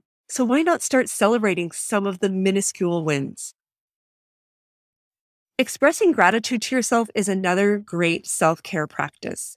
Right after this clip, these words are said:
Again, if you're really bold, look at yourself in the mirror and thank yourself for something you did that day.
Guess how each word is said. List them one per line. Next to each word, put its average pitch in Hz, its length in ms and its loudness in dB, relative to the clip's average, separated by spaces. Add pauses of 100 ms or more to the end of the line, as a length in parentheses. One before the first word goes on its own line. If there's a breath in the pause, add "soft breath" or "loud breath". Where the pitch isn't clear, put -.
Again, 208 560 -2 (360)
if 202 200 0
you're 262 120 6
really 240 520 4
bold, 190 500 2 (140)
look 190 260 2
at 269 80 -2
yourself 254 340 2
in 240 100 2
the 220 80 4
mirror 185 260 2
and 180 200 -6
thank 190 360 -2
yourself 170 320 -2
for 180 100 -6
something 190 400 -2
you 185 120 0
did 175 200 0
that 151 220 0
day. 147 300 -4